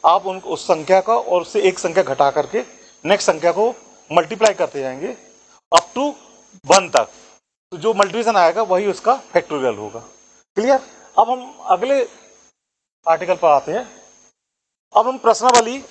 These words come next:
सेवन पॉइंट टू को देखते हैं। तो इसमें question number वन है, factorial eight find करना है। तो first का फर्स्ट part,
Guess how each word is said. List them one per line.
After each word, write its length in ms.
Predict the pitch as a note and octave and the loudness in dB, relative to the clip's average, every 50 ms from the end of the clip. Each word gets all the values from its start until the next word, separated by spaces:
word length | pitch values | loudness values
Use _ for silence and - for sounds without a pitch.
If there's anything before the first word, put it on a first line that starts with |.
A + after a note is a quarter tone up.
| - _ _ _ _ _ _ _ _ _ _ _ _ _ | -20 _ _ _ _ _ _ _ _ _ _ _ _ _
सेवन 220 | - F#3+ G3 A#3+ A#3+ | -2 0 0 0 2
पॉइंट 220 | A#3+ A#3+ A3+ A3 | 0 -2 -2 -2
टू 100 | B3 A#3+ | -6 -6
को 120 | G3+ A3 F3+ | -2 -2 -2
देखते 320 | D#3 C#3+ - - D#3+ F#3 | -2 -4 -6 -6 -6 -6
हैं। 120 | A#3+ A#3+ - - _ _ _ _ _ _ _ _ _ _ - | -6 -6 -10 -16 _ _ _ _ _ _ _ _ _ _ -6
तो 80 | G3 G3 | -4 -4
इसमें 260 | G3 F#3+ - A#3+ A3+ | -4 -4 -4 -4 0
question 320 | - G#3 G3 - - A#3+ | 2 2 2 2 2 0
number 180 | A#3 A#3 A3 G#3+ | 0 0 0 2
वन 160 | G3 F#3+ F#3+ | 2 2 2
है, 100 | A3 A#3+ - - - _ _ _ _ - | 0 -4 -6 -10 -16 _ _ _ _ 0
factorial 540 | F#3 F#3 F#3 - G#3 G#3 G3+ A3+ G#3+ G#3 A#3 | 0 0 0 2 0 0 0 0 0 0 0
eight 100 | A3+ - | 0 -2
find 300 | - - E3+ D3 C3 A#2 | -2 -2 -2 -2 -2 -2
करना 320 | C3 A#2+ A#2 A2+ A2+ A2+ | -4 -4 -4 -6 -10 -10
है। 240 | B2 B2 - - _ _ _ _ _ _ _ _ _ _ _ | -10 -12 -16 -20 _ _ _ _ _ _ _ _ _ _ _
तो 340 | D#3+ D#3+ D#3 D3+ D3+ D3 D3 C#3+ - - - _ _ _ _ _ _ _ _ - | -6 -6 -4 -4 -4 -6 -6 -8 -12 -18 -20 _ _ _ _ _ _ _ _ 0
first 240 | G3+ G3+ - - F#3+ | 0 0 -2 -8 -6
का 260 | - E3+ F3 A3 B3 - - - _ _ _ _ _ _ _ _ _ _ _ _ _ _ _ _ _ _ _ _ _ _ _ | 0 2 2 2 2 -2 -8 -18 _ _ _ _ _ _ _ _ _ _ _ _ _ _ _ _ _ _ _ _ _ _ _
फर्स्ट 380 | - - - _ - D3+ - - - | -20 -20 -8 _ -4 -4 -4 -2 0
part, 220 | - A2+ G#2 F#2+ | 0 0 2 0